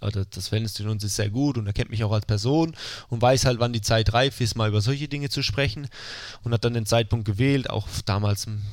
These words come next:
war ich ja erst zwanzig, einundzwanzig rum, äh, mit meinem Vater zusammen und dann hat er gesagt, „Hey, es gibt, äh, die und die Möglichkeit für dich, ähm, könntest du dir das vorstellen, was Neues zu machen, könntest du dir vorstellen, den Verein zu wechseln, könntest du dir, äh,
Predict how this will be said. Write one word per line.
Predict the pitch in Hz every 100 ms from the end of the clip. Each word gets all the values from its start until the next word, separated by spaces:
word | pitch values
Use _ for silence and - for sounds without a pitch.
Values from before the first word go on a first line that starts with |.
| 110 85
war | 92 104
ich | -
ja | -
erst | 95 -
zwanzig, | - - - - -
einundzwanzig | 113 113 - 104 104 - -
rum, | 104 104 107
äh, | 104 101 104 98
mit | 104 104
meinem | 101 98
Vater | 117 127 110
zusammen | 113 104 110 110
und | 107 98
dann | 104 104 - - - - -
hat |
er | 117
gesagt, | 110 107
„Hey, | 117
es | 131 -
gibt, | 117 -
äh, | 113 110
die | 110 117 113
und | 107
die | 104
Möglichkeit | 123 165 - - 147 -
für | 131
dich, | 127 127 - -
ähm, | 113 107 110 107 107 104 104 101 - -
könntest | 139 139
du | 127
dir |
das | 113
vorstellen, | - 123 - 113 113 110 110 104
was | 104
Neues | 143 156 -
zu | 131
machen, | 117 120 120 110
könntest | 113 110
du |
dir | 104
vorstellen, | - 107 - 117 120 - -
den | 107
Verein | - 147 -
zu | 123
wechseln, | 127 - 117
könntest | 110 - -
du | 113
dir, | 107 - - - - -
äh, | - 50 50 50 50